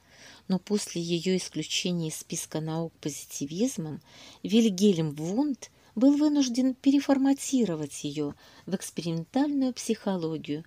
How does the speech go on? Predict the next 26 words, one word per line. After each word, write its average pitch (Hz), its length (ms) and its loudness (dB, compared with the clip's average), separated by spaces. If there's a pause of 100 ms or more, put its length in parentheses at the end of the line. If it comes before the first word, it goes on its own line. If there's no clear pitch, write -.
(240)
чтобы 156 380 -4
вернуть 160 440 -4
число 147 460 -6
наук. 185 480 -4 (400)
Но 339 160 -2
при 311 160 2
этом 294 260 2
психологии 240 760 0
пришлось 220 480 0
пожертвовать 247 720 0
понятием 247 640 2
души, 247 540 0 (520)
а 180 120 -4
вместе 170 420 -4
с - 160 -10
ней 233 300 0 (400)
и 220 100 -2
менталитет 226 720 2
стал 165 300 -4
личным 170 560 -2
делом 214 400 0 (140)
отдельных 165 760 -6
исследователей. 151 920 -8 (600)
Так, 175 340 -4 (380)
психологическая 214 1040 2
наука 185 600 -2